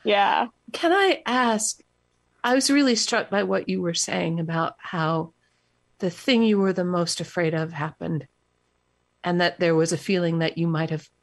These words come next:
Speaker 2: helped co-create that. If we enter relationships from a place of fear the other person will leave us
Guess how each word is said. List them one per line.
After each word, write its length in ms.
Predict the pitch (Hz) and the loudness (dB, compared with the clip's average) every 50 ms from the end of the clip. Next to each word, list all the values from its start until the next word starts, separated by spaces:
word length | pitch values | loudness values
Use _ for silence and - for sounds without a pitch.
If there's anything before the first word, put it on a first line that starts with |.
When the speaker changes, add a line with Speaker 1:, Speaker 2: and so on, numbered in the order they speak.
| _ _ - | _ _ -6
Speaker 2:
helped 320 | - 185 170 - - - | -4 -4 -4 -4 -6 -12
co-create 640 | - - 185 160 - - 175 170 175 170 165 - - | -6 -4 -4 -4 -4 -4 -4 -2 0 0 -2 -2 -4
that. 300 | 143 147 151 147 - - _ _ _ _ _ _ _ _ _ _ _ _ _ _ _ _ _ _ _ _ _ _ - | -4 -4 -4 -4 -6 -10 _ _ _ _ _ _ _ _ _ _ _ _ _ _ _ _ _ _ _ _ _ _ -2
If 380 | 226 269 311 330 320 - - - | 2 2 2 2 0 -2 -4 0
we 360 | 269 269 269 262 262 - - - | 2 4 4 4 4 2 -2 -2
enter 360 | - 220 226 214 - - 214 190 | 0 0 0 0 0 0 0 0
relationships 1160 | 190 190 185 190 185 185 180 - - 190 170 - - - 175 175 - - _ - - - - _ _ _ _ _ _ _ _ _ _ - | 0 0 0 0 0 0 0 -2 -4 -4 -4 -4 -4 -4 -2 -2 -4 -6 _ -12 -12 -12 -12 _ _ _ _ _ _ _ _ _ _ -20
from 280 | - - - 240 220 220 | -10 -4 -2 2 2 2
a 80 | 214 214 | 2 0
place 360 | 214 - - 208 190 - - | 0 -2 -2 -2 0 0 -2
of 120 | 208 175 - | -4 -4 -4
fear 280 | - - 208 190 185 | -2 -2 0 0 0
the 140 | 175 180 180 | 0 0 0
other 140 | 180 175 160 | 0 -2 -2
person 460 | 165 - - 170 160 - - 170 156 | -4 -4 -6 -6 -6 -6 -6 -4 -4
will 140 | 156 156 160 | -4 -4 -4
leave 260 | 156 165 175 165 156 | -2 -2 -2 -2 -2
us 340 | 147 151 156 151 - - - | -4 -6 -6 -8 -10 -14 -16